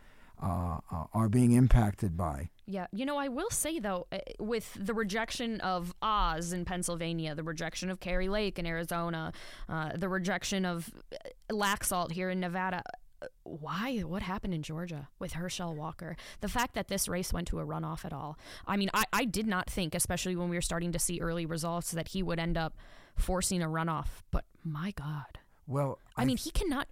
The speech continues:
Speaker 2: uh, he cannot formulate coherent sentences at certain points. Uh, we're that bad with him.
Speaker 1: Well, I think, I think the answer, I think the answer is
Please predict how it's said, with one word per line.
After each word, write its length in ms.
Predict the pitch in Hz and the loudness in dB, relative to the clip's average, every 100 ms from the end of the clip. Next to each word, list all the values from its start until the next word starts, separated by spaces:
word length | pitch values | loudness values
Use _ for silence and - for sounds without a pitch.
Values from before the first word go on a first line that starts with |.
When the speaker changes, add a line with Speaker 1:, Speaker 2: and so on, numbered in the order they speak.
| - | -8
Speaker 2:
uh, 80 | 622 | -8
he 160 | - 277 | -4 -2
cannot 300 | 403 392 - | 0 -2 0
formulate 480 | 247 262 254 208 | 0 2 2 0
coherent 480 | 208 190 196 190 170 | 0 0 2 2 2
sentences 520 | 170 180 202 185 160 | 0 2 2 2 0
at 140 | 156 - | 0 0
certain 280 | - 156 147 | 0 0 -4
points. 480 | - - - - - | -6 -8 -6 -6 -4
Uh, 60 | 180 - | -4 -2
we're 180 | 208 269 | 0 2
that 240 | 196 180 | 4 2
bad 280 | - 165 190 | 2 2 2
with 160 | 165 - | 0 -4
him. 140 | - - - | -6 -8 -2
Speaker 1:
Well, 320 | 104 117 117 - | 4 6 6 4
I 160 | 117 117 | 4 4
think, 680 | 101 - 147 151 - - - - | 4 8 10 10 6 -2 -10 0
I 220 | 107 107 | 2 4
think 540 | 104 - 120 120 104 - | 2 2 6 6 6 4
the 200 | 120 - | 2 4
answer, 760 | 107 104 101 - 101 98 104 - - - | 2 4 2 0 0 0 -2 -6 -16 -8
I 180 | - 104 | 0 2
think 380 | 98 113 107 - | 2 4 4 4
the 200 | 110 110 | 2 2
answer 640 | 104 104 101 98 - 98 - | 2 2 2 0 0 0 0
is 460 | 95 95 95 95 | -2 0 0 -2